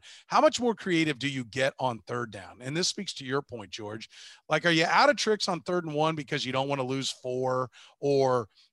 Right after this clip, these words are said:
you know, you don't wanna get knocked out of field goal range, so you don't call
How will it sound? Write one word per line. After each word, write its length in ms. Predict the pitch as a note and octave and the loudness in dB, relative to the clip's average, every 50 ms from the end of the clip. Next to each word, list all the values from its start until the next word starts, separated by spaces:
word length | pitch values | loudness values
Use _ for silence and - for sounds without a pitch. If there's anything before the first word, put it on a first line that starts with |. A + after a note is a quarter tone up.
| _ - | _ -2
you 60 | D3+ | 2
know, 80 | D3+ D3+ | 2 4
you 120 | D3 D3+ | 6 6
don't 120 | D3+ D3+ | 4 4
wanna 140 | D#3 D#3 C#3+ | 6 4 2
get 260 | B2 A2+ - D3+ D3 - - | 0 -2 -4 -6 -6 -2 0
knocked 300 | C#3 C3+ C#3+ - - D3+ | 0 0 0 0 0 0
out 140 | C#3 C#3 | 0 0
of 60 | B2+ - | 0 -2
field 260 | - C#3+ C3+ C#3 C#3+ | -4 -4 -4 -2 0
goal 160 | C3+ C#3+ C#3+ | 0 0 2
range, 400 | C#3 C#3 C#3 C#3 C#3+ C#3+ C#3 - | 2 2 0 0 -2 -2 -2 -4
so 100 | - B2+ | -4 -4
you 140 | A#2 A#2 A#2 | -4 -8 -2
don't 240 | A#2 C3+ D3 D3+ - _ _ | 0 2 2 0 0 _ _
call 480 | - - - C3+ C#3 C#3 C#3 C#3 C#3 | -12 -4 0 2 4 4 4 4 2